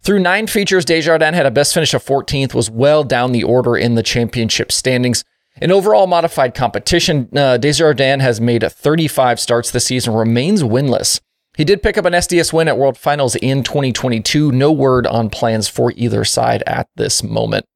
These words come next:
If you want some, uh, modified racing of a different type tonight, the U S M T S is back in action this weekend. They race tonight at I seventy for five thousand win before they head to Lakeside on Friday and Lucas Oil Speedway on Saturday.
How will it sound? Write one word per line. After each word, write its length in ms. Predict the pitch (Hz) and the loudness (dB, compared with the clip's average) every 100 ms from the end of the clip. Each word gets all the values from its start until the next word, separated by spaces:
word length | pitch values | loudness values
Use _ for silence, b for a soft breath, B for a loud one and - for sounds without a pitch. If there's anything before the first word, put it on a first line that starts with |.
| _ _ _ _ _ _ - | _ _ _ _ _ _ -4
If 120 | 220 | 0
you 100 | 262 | 2
want 160 | 269 262 | 0 2
some, 220 | 254 220 | 0 2
uh, 240 | 196 190 | 2 2
modified 380 | 185 202 208 190 | 2 0 0 0
racing 320 | 185 - 175 | 0 0 -2
of 180 | - 147 | 0 -2
a 40 | |
different 320 | 143 180 180 - | 0 -2 -2 -2
type 220 | 156 151 - | -2 -2 -6
tonight, 440 | 147 160 175 151 | -2 0 -2 -2
the 80 | 143 | -2
U 180 | 131 123 | 0 0
S 120 | - | 0
M 140 | 131 | -4
T 160 | - 135 | 0 2
S 220 | 151 - | 2 0
is 120 | 113 | -4
back 300 | 110 117 117 | 0 -2 0
in 60 | 120 | -2
action 320 | 110 - 120 | -2 -2 -4
this 180 | 110 - | -4 -2
weekend. 360 | 147 156 135 | 0 0 0
They 120 | 135 160 | 0 2
race 240 | 180 160 | 2 0
tonight 260 | - 160 143 | 0 0 2
at 120 | 135 | 2
I 100 | 117 | 0
seventy 460 | - 156 156 151 | 0 0 0 0
for 140 | 143 - | -2 -4
five 340 | - 127 120 | 0 0 0
thousand 420 | - 123 117 113 | 0 0 0 -2
win 220 | 110 123 120 | 0 0 0
before 240 | - 127 | -2 -2
they 100 | 107 | 0
head 220 | 123 113 | -4 -4
to 140 | - 110 | -6 -4
Lakeside 600 | 110 131 160 160 151 139 | 0 -2 0 0 0 0
on 160 | 113 | -4
Friday 400 | 113 127 131 131 | -2 -2 0 0
and 160 | 117 110 | 0 -2
Lucas 260 | 120 117 | -2 -2
Oil 140 | 123 117 | -2 -2
Speedway 400 | - 120 110 107 | -2 -2 0 0
on 160 | 110 | -2
Saturday. 540 | - - 120 117 120 | -4 0 0 2 0